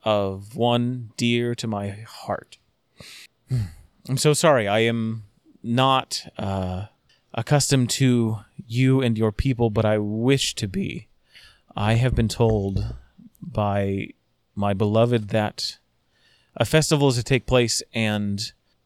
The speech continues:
during that you will choose his betrothed. I would like to place my hand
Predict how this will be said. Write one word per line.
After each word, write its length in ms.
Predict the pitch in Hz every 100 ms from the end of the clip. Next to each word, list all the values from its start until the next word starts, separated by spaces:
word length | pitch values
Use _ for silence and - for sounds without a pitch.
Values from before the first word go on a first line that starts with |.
| _
during 300 | 110 127 127
that 180 | 120 117
you 560 | 113 120 120 117 113 110
will 160 | 113 113
choose 880 | - - 151 120 107 98 - - - _ _ _ _ _
his 220 | 127 110
betrothed. 580 | 117 - 120 95 - - _ _ _ -
I 220 | 107 117
would 180 | 107 107
like 280 | 110 131 -
to 80 | 123
place 380 | - 117 107 110
my 180 | 107
hand 560 | 98 113 107 101 - -